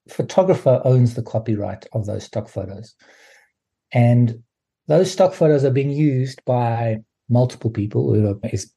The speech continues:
paying the license to use those images. So you can't copyright a cover that's been made with it. Doesn't matter how much you've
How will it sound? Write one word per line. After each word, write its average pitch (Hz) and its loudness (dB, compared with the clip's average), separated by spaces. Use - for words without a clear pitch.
paying 107 4
the 101 0
license 98 -2
to - -4
use 98 -2
those 101 -2
images. 101 -4
So 151 4
you 151 2
can't 170 4
copyright 117 0
a - -8
cover 113 -4
that's 117 -6
been 110 -2
made 107 0
with 107 -6
it. 110 -6
Doesn't 175 2
matter 165 4
how 165 4
much 165 2
you've - -6